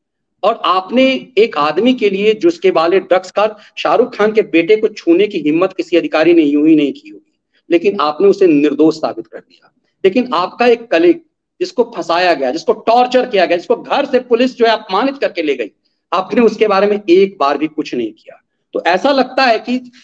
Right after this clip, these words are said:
जब आप नैतिकता की बात करते हैं तो आपसे सवाल ज्यादा बनता है। तो मुझे लगता है कि पहला संस्करण में एक किताब अधूरा था, दूसरा संस्करण में जाकर के पूरा हुआ और इस तरह से सब कुछ।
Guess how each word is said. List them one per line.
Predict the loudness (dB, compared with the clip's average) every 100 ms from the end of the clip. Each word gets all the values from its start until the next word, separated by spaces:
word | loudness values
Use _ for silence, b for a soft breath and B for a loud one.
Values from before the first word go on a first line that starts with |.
| b
जब | 0 2
आप | 2 0
नैतिकता | -2 -2 -4 -2 -2
की | 0 -2
बात | 0 -2 0
करते | -2 0
हैं | -2
तो | 0
आपसे | -2 -2 -4
सवाल | -4 -2 0 0 0
ज्यादा | -2 0 -2
बनता | -2 -6 -8 -14
है। | -18 _ _ -2
तो |
मुझे | 2 2 2
लगता | 0 0 -2
है | 0
कि | -2
पहला | -2 -2 0 0
संस्करण | 0 -4 0 0
में | 2
एक | 0 -2
किताब | -4 -2 -2 -2
अधूरा | -4 -2 0 2 0
था, | -4 -8 -8 _ _ _
दूसरा | -6 0 0
संस्करण | 0 -2 0 0
में | 2
जाकर | 0 0 -2
के | -2
पूरा | -4 -2 2 2
हुआ | 2 0 0 -2 _ _ _
और | 0 0 -4 -4
इस | -4 0
तरह | 2 2
से | 0
सब | -2 -2 -4 -2
कुछ। | -2 -2 -4